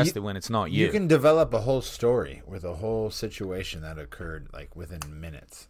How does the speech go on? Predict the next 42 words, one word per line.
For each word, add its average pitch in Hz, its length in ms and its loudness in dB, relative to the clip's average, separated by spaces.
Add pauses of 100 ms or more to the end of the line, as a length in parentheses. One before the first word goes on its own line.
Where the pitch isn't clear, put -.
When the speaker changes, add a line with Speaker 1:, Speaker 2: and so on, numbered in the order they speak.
Speaker 2:
like, 80 180 -16
within 87 300 -8
your 76 140 -10
head, 82 280 -10
like, - 160 10
a - 80 6
whole 90 960 -4 (720)
thing. 82 340 -8
"Oh, 87 140 -8
he 80 100 -10
was 82 140 -14
across 80 320 -10
the - 60 -10
street. 90 360 -10
He 87 140 -12
was 80 200 -10
yelling, 80 340 -10 (380)
ran 78 220 -12
across 76 320 -12
the - 60 -14
street, 104 280 -10 (280)
jumped 80 240 -10
in 76 60 -14
front 82 200 -10
of 73 80 -10
a 71 60 -14
car." 73 380 -8 (640)
Da, 101 160 -2
da, 87 40 -6
da, 87 180 -6 (100)
da. 85 200 -8
Y-, 117 160 -14
there's, 143 300 0
there's 156 220 2
a 117 100 2
whole, 135 460 2
I, 101 60 -4 (100)
especially 120 420 -4
living 98 240 -4
here 95 220 -6
in 78 100 -8
Washington, 90 500 -8